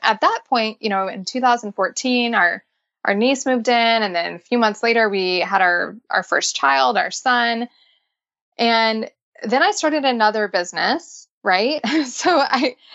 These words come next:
that one ki-, just kind of fell in my lap.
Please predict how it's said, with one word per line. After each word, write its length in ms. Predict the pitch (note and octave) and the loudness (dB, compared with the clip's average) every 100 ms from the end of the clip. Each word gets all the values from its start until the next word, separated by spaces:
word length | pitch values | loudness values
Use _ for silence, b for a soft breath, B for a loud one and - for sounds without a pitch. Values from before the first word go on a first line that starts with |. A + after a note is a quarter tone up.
| B - | B -8
that 280 | - C4+ F4 | -2 2 0
one 120 | G#4+ | 0
ki-, 240 | G4+ D#4+ A#3+ | -6 -8 -8
just 180 | C#4 | -8
kind 140 | C#4+ A#3+ | -4 -4
of 80 | A3 | -2
fell 300 | - G#3 G#3 | 0 0 0
in 80 | |
my 160 | F#3+ F3+ | -4 -4
lap. 420 | F#3 A3 F3 B3 | 0 2 0 -2